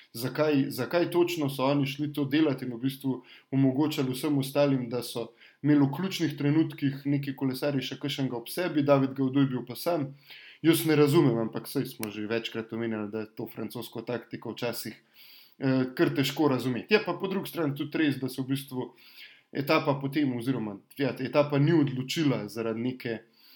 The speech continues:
eh, ekipne taktike ali pa pomanjkanja pomočnikov, ampak zato, ker sta bila dejansko Sepp Kuss in Alejandro Valverde na pač tem zadnjem vzponu premočna za tekmeca in sta se odpeljala. Tako da v bistvu se je Groupami konec koncev še kar solidno izšlo, samo pač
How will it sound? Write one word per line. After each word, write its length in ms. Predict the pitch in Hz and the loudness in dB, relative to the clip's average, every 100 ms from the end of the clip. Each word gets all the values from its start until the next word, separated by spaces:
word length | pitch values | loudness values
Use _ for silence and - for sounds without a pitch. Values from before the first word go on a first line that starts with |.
| _ - | _ -8
eh, 360 | 123 120 120 | -2 0 0
ekipne 500 | 117 117 196 196 180 147 | -2 -2 -4 -2 -4 -2
taktike 500 | 160 143 - 139 127 | -2 -2 -4 -4 -2
ali 160 | 127 | -2
pa 80 | 131 | -4
pomanjkanja 580 | 127 123 139 143 143 127 | -4 0 2 2 0 -2
pomočnikov, 520 | 127 135 135 180 143 | 0 -2 0 -2 0
ampak 280 | 127 123 117 | -2 -4 -8
zato, 480 | 123 - 143 117 - _ - _ | -10 0 2 2 -4 _ -20 _
ker 160 | 147 135 | -4 -4
sta 140 | 139 | -2
bila 120 | 123 | -2
dejansko 440 | 123 135 131 - 123 | 2 2 2 -2 -6
Sepp 320 | - 139 - | -2 -2 -2
Kuss 260 | 139 139 | -2 -2
in 100 | 127 | -6
Alejandro 480 | 120 117 135 127 120 | -6 -6 -2 -2 -2
Valverde 560 | 117 117 120 120 113 113 | -2 0 0 -2 -2 -4
na 220 | 110 107 | -4 -6
pač 320 | 107 117 - | -6 -8 -6
tem 160 | 127 113 | -6 -2
zadnjem 340 | 123 117 113 110 | -2 -2 2 4
vzponu 460 | - 127 120 113 - _ _ _ | 4 0 -2 -6 -8 _ _ _
premočna 520 | 151 156 160 147 139 | 4 8 6 4 0
za 100 | 123 131 | 0 0
tekmeca 420 | 139 131 113 127 | -2 -2 -6 -8
in 80 | 117 | -6
sta 140 | 117 | -8
se 100 | 113 | -8
odpeljala. 520 | 120 - 117 117 101 95 | -10 -6 -2 -2 -2 -8
Tako 220 | - 123 | -10 -8
da 240 | 120 117 - - - | -4 -6 -8 -18 -6
v 80 | 147 | -2
bistvu 260 | 202 214 | -2 -2
se 160 | - 175 | -2 0
je 60 | |
Groupami 460 | 139 147 160 180 156 | 2 2 2 0 0
konec 200 | 156 143 | -2 -2
koncev 280 | 170 151 139 | -2 -4 -4
še 140 | 127 - | -8 -6
kar 160 | 160 | -6
solidno 460 | 139 139 156 135 131 | -2 0 0 0 0
izšlo, 360 | 127 - 139 110 | -2 -2 -2 -2
samo 260 | - 113 - | -6 -6 -6
pač 220 | 117 | -8